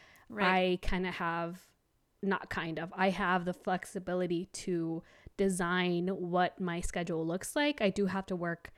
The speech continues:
Speaker 2: uh, nine-to-five job, so it is seven hours,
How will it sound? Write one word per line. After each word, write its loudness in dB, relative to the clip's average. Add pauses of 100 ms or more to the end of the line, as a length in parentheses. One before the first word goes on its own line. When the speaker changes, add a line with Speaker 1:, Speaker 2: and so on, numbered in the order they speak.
(580)
Speaker 2:
uh, 0
nine-to-five 0
job, -2
so -8
it -2
is 0
seven -4
hours, 0